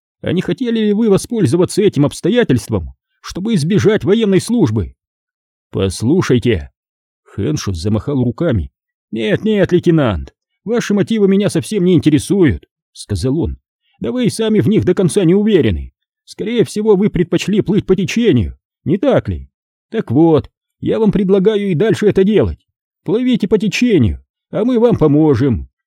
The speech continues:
Вы будете хранить наши секреты, а мы ваши. Разве это несправедливо? Но хочу сразу предупредить вас. Благополучие миссис Уилсон для меня превыше всего. Так что обещаю вам, что если вы вдруг будете арестованы,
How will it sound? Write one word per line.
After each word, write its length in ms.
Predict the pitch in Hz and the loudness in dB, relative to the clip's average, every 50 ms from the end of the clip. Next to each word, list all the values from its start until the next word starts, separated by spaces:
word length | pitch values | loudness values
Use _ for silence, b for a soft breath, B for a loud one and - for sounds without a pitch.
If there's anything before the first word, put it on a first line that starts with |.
| _ _ _ _ _ | _ _ _ _ _
Вы 260 | - 113 190 247 247 | -6 -4 -4 -2 -2
будете 320 | 220 240 214 233 - 214 | 0 0 0 0 0 0
хранить 360 | - - 190 226 240 220 - - | 0 2 2 2 2 2 0 0
наши 240 | 226 226 - - | 0 0 0 0
секреты, 600 | - - 196 - 220 240 208 139 - 78 67 - _ _ _ _ _ _ | -2 -4 -2 -2 0 2 2 2 0 -2 -6 -12 _ _ _ _ _ _
а 120 | - 185 | -2 0
мы 140 | 247 269 247 | 0 2 2
ваши. 580 | - 135 160 165 151 - - 147 131 87 69 - _ _ _ _ _ | 2 4 4 2 2 0 0 -2 -2 -2 -4 -8 _ _ _ _ _
Разве 380 | - - 190 196 110 202 226 220 | -6 -2 -2 0 0 2 2 0
это 160 | - - 196 | 0 2 0
несправедливо? 880 | 202 170 - - 196 214 214 180 190 240 226 185 123 90 69 64 - _ _ _ _ _ _ _ | 0 0 0 0 0 0 2 0 0 2 2 2 2 0 -2 -6 -12 _ _ _ _ _ _ _
Но 120 | - 131 120 | -10 -8 -6
хочу 260 | - 170 - 233 202 | -4 -4 -4 -4 -4
сразу 340 | - - 208 208 180 170 170 | -2 -2 0 2 2 2 0
предупредить 640 | - 180 185 196 185 - 202 180 202 214 170 135 | 0 0 0 0 0 0 0 0 0 0 0 2
вас. 340 | 135 139 120 92 - - - _ _ _ _ _ _ | 2 0 0 0 -2 -8 -16 _ _ _ _ _ _
Благополучие 760 | - 107 123 135 151 170 - 208 220 247 233 - - 226 214 | -4 -2 0 0 0 0 -2 -2 -2 -2 -2 -2 -2 -2 0
миссис 320 | 202 233 220 - 214 - | 0 0 0 -2 -4 -4
Уилсон 600 | - 202 226 226 202 143 - - 107 67 65 65 - _ _ _ _ - | -2 -2 0 2 2 0 0 -2 -4 -6 -6 -10 -16 _ _ _ _ -6
для 220 | - 110 120 120 | -2 0 0 2
меня 240 | 135 165 214 226 - | 2 2 0 0 0
превыше 400 | - 220 220 247 240 - - 208 | 0 0 0 0 0 0 0 -2
всего. 520 | - - 233 226 226 160 110 76 67 67 - _ _ _ _ _ _ _ _ | -2 -2 0 2 2 2 2 0 -4 -10 -16 _ _ _ _ _ _ _ _
Так 200 | 185 202 202 - | -6 -6 -6 -6
что 160 | - - 208 | -4 -2 -2
обещаю 600 | 202 196 190 185 - - 226 226 214 185 160 139 | 0 2 0 0 0 0 0 0 2 2 2 2
вам, 300 | 123 110 78 71 64 - _ _ _ _ _ | 2 0 0 -2 -8 -14 _ _ _ _ _
что 180 | - - - - | -20 -12 -8 -6
если 300 | 160 214 196 - - 190 | -4 -2 -2 0 0 -2
вы 160 | 196 220 214 | 0 0 0
вдруг 260 | 147 120 - 202 151 | 0 0 0 0 0
будете 380 | 117 170 214 185 - - 190 190 | 0 0 0 0 0 2 2 2
арестованы, 720 | 175 151 - - - 247 233 185 139 98 76 69 62 - | 2 2 -2 -4 -2 0 2 2 2 0 -2 -6 -10 -14